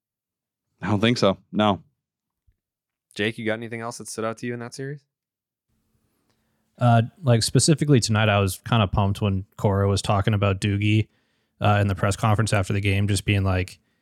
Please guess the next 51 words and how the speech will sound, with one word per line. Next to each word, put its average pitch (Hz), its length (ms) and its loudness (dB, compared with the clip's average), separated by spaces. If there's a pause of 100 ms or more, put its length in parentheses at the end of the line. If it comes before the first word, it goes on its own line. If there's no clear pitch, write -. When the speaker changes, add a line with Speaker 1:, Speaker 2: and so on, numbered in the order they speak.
(200)
Speaker 3:
"Yeah, 107 160 2
his 98 140 2
defense 104 520 0 (200)
has 110 180 0
been 98 240 -2
huge 104 320 -2
for 110 140 0
us 101 120 0
this 104 200 -4
year. 101 180 0
Like, 95 160 -2
his 104 120 -2
arm 98 240 0
got 101 160 2
a - 20 2
lot 98 240 0
better." 98 360 -2 (600)
Um, 95 500 2 (200)
I 127 100 0
just 117 160 4
think 131 100 6
that's 113 160 4
nice 110 200 2
to 107 60 0
see. 104 240 2
He's 98 140 2
obviously 98 320 0
been 101 160 -2
singled 104 380 2
out 98 160 2
a - 20 0
lot, 92 320 0
and 98 240 -4 (400)
we've 104 140 2
covered 104 260 0
the 104 80 -2
drama 98 400 2
with 98 160 0
him 104 180 0
extensively, 98 680 -4
but 98 340 -4 (480)
that's 107 160 0
just - 300 -4
A 117 100 2
C 107 220 0
being 101 160 0
a 104 40 0
good 104 140 0
manager. 98 460 -2
Just 95 320 -4 (440)
hopefully 110 560 2